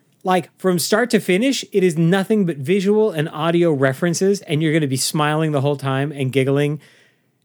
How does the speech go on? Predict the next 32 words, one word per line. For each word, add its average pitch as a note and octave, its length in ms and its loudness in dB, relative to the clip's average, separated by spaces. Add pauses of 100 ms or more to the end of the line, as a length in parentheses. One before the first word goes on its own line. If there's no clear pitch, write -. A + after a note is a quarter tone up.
(500)
It's F#3 240 0
awesome. D#3+ 520 -2 (600)
It, - 260 -8
it G#3 200 -4 (180)
doesn't B3+ 340 0
need A#3+ 200 2
to G#3+ 80 2
be G#3+ 120 2
more G3 300 2
than C#3+ 140 -2
that. F#2+ 300 -14 (840)
It F3+ 140 0
doesn't B3+ 280 0
need A#3 200 2
to G3+ 80 2
redefine G#3 520 2
a F3+ 60 4
life. F3 500 -2 (1040)
It, G#3+ 180 -6
it G3+ 160 0
doesn't A#3 280 0
try A#3+ 260 0
and A3 160 2 (100)
overextend G#3 800 0
itself D#3 500 0
and, F#3 200 -2
and D#3 180 -2
be F3 120 2
more E3+ 280 2
than F3 160 2
it D#3 140 2
is. D3+ 320 -2